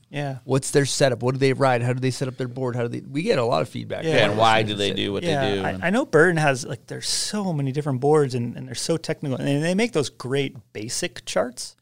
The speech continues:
Speaker 2: Mm-hmm.
Speaker 1: You know, this is what the, the Flying V and all that. But maybe, like you said, maybe there's a market for te-, really tech. Like, let's go deep in there, you
Speaker 2: Mm-hmm.
Speaker 1: know,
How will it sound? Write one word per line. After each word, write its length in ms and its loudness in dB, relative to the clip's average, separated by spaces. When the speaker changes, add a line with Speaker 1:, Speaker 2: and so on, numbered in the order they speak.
Speaker 2:
Mm-hmm. 160 -2
Speaker 1:
You 60 0
know, 200 2
this 200 -2
is 140 -4
what 200 -6
the, 280 -6
the 100 -12
Flying 480 -8
V 400 -4
and 100 -6
all 140 -6
that. 340 -6
But 120 -4
maybe, 640 -4
like 160 -10
you 40 -12
said, 240 -8
maybe 400 -4
there's 180 0
a 40 2
market 340 0
for 240 -6
te-, 320 -16
really 460 0
tech. 400 -10
Like, 160 -8
let's 160 -2
go 140 -2
deep 420 -8
in 120 -10
there, 260 -12
you 80 0
Speaker 2:
Mm-hmm. 100 4
Speaker 1:
know, 300 0